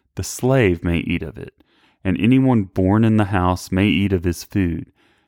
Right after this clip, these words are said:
If a priest's daughter marries a layman,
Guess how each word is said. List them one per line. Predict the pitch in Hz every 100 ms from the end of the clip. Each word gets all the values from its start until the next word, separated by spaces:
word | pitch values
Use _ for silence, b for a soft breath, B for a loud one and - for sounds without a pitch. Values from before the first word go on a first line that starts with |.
| -
If | -
a | 85
priest's | - 95 85 -
daughter | 92 87 95 98
marries | 95 90 90 82
a |
layman, | 90 90 92 92 95 92